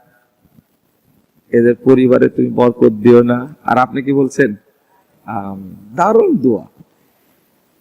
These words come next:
এখন এক ইমাম আমাকে বলছে, বিভিন্ন জায়গায়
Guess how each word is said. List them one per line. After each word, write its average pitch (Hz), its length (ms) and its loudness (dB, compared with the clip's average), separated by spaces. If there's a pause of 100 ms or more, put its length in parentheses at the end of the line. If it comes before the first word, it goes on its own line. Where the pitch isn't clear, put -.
(120)
এখন 190 280 -2
এক 262 240 -2 (120)
ইমাম 311 320 0
আমাকে 277 320 -2
বলছে, 214 580 -6 (1600)
বিভিন্ন 170 400 0
জায়গায় 190 300 0